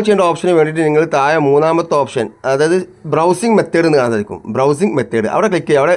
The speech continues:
സ്ക്രോളിംഗ് എന്നാണെങ്കിൽ ആ സ്ക്രോളിങ്ങിലേക്ക് ആക്കി കൊടുക്കുക. ചിലപ്പോൾ പെൻഡിങ് എന്നുള്ള ഇതിൽ ആ-, ഉണ്ടാകുക. അപ്പോൾ നമുക്ക് സ്ക്രോളിംഗ് ര-, ന-, നടുക്കുള്ള അതിൻ്റെ മേലെ ടച്ച് ചെയ്ത് കൊടുക്കുക. ഇത്ര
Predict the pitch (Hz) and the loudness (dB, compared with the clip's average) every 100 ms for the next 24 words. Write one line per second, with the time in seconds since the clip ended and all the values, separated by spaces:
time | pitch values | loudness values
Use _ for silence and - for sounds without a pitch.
0 | - - 156 160 202 208 175 165 180 - | -2 -6 -2 0 2 4 2 2 0 -4
1 | - - - - 165 202 175 175 190 196 | -10 -20 -20 -4 -2 0 0 2 2 2
2 | 208 185 151 156 135 107 113 139 127 165 | 2 0 -2 -2 -4 -2 -4 -4 -4 -2
3 | 160 175 196 185 175 175 160 151 156 143 | 0 2 4 4 4 2 2 0 0 2
4 | 147 180 156 160 165 160 160 156 147 143 | 2 2 -2 -6 -2 0 2 0 0 -2
5 | 156 147 151 147 226 190 247 - 151 175 | 0 0 0 0 2 2 0 -2 0 2
6 | 160 180 208 - 185 185 160 120 107 101 | 2 2 0 -2 -2 0 0 -2 -6 -8
7 | - - - 220 | -10 -14 -6 -2